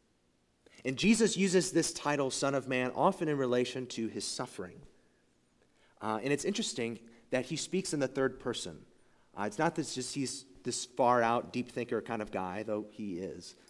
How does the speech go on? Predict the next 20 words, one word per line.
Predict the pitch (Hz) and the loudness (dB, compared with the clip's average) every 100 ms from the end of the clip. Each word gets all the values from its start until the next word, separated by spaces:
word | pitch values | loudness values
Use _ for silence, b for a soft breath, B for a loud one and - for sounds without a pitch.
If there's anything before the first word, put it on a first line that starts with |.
| b b b b _ _ _ _ | b b b b _ _ _ _
But | 127 | -2
it's | 135 - | -2 0
as | 160 180 | 2 2
if | 160 156 - 110 | 4 2 0 2
this | 151 160 - | 4 4 -2
role | 110 117 131 120 104 98 | 0 4 6 8 6 2
of | 104 107 | -4 -6
the | 110 | -6
Son | - 120 117 113 | -2 -2 -2 -2
of | 95 | -6
Man | 98 104 104 87 82 85 b b | -6 -2 -2 -4 -10 -16 b b
is | 117 110 - | -6 -6 -6
already | 95 110 117 110 107 | -2 0 2 0 -2
determined | 104 95 - 101 98 85 82 - | -6 -8 -10 -8 -8 -8 -14 -14
and | 90 | -16
he's | - 90 | -12 -12
just | - 90 - | -12 -14 -14
following | 85 82 - 82 | -14 -14 -14 -18
in | 80 | -20
it. | - | -20